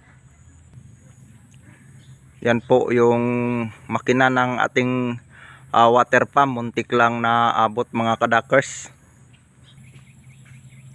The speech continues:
So, dito natin nilagay yung palay natin mga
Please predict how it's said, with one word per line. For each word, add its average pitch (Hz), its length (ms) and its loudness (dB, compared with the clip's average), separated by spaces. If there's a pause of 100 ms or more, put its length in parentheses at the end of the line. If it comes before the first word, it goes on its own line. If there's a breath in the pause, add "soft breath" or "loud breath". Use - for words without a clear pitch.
(560)
So, 139 340 6
dito 139 300 2
natin 139 560 2
nilagay 135 420 2
yung 135 220 -4
palay 131 340 0
natin 131 380 0
mga 131 580 2